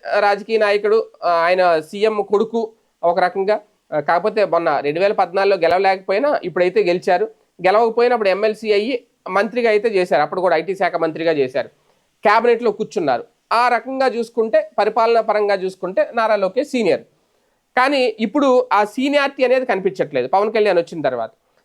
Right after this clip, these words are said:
పవన్ కళ్యాణ్ అగ్రెసివ్ నిర్ణయాలు, పవన్ కళ్యాణ్ దూకుడు, ఆయన వార్నింగ్లు, ఆయన మాటలు,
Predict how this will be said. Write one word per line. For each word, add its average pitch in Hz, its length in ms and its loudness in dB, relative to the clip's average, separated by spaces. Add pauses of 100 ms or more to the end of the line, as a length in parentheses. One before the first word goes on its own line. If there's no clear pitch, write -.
(140)
పవన్ 247 220 2
కళ్యాణ్ 254 300 2
అగ్రెసివ్ 220 520 0
నిర్ణయాలు, 196 400 0
పవన్ 190 300 0
కళ్యాణ్ 208 360 0
దూకుడు, 170 480 0
ఆయన 180 220 2
వార్నింగ్లు, 190 720 0
ఆయన 165 240 2
మాటలు, 180 540 -2